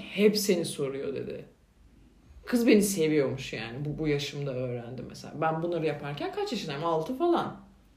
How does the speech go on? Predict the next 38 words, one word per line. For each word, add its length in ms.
Şimdi 360
o 120
çocuğu 320
çünkü 260
biz 140
organik 500
bir 40
şekilde 400
çocuk 460
kafamızla, 680
oyunumuza 960
ona 320
"Deli 240
Melek" 320
diye 200
bağırarak 680
kattık. 340
Benim 200
ayağım 340
kırıldığında 560
da 120
bana 140
"Sakat." 440
diyorlardı. 480
Yani 500
ne 120
bileyim 300
biz 120
acımasız 680
çocuk 360
dediğin 360
birbirine 320
yapar 380
böyle 160
şeyler. 280
Çocuğu 300
çok 260
doğrulamamak 680